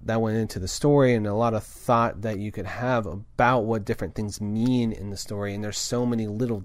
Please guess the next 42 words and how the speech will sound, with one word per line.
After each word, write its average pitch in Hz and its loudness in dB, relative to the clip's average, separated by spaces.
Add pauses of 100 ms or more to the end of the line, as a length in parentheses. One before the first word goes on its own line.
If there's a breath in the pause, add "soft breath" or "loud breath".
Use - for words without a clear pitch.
details. 110 -2
It's 98 -10
one 117 -2
of 113 -2
the 110 -2
most 98 -4
tightly 104 -4
written 98 -6
movies 98 -8
I've 92 -8
watched 95 -6
in 92 -8
a 101 -10
long 92 -12
time, 92 -8 (580 loud breath)
and 131 2 (140)
it 135 4
really 135 4 (440)
stuck - 0
with 98 -4
me, 95 -6
and 92 -6
I've 98 -4 (140)
been 131 4
thinking 123 0
about 101 -4
it - -12
since 139 -2
I 120 -2
watched 98 -4
it. 92 -8
It's 98 -8
been 123 -2
a 110 0
few 101 -6
days 101 -2
now, 92 -6 (720 loud breath)
and 110 0 (540 loud breath)
it's - -4
just - -4
an 131 0
incredible 123 2